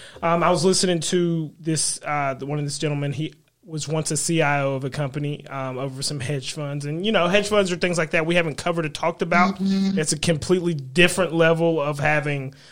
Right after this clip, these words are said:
Speaker 1: money, um, and investing in a different term. But one of the commentaries that I picked up from him, like,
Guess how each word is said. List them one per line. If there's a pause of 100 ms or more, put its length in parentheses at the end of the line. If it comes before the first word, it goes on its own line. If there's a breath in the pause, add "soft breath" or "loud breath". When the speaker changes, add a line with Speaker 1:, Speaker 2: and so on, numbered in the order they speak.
(120)
Speaker 1:
money, (260 soft breath)
um,
and
investing
in
a
different
term.
But (140)
one
of
the
commentaries
that
I
picked
up
from
him,
like,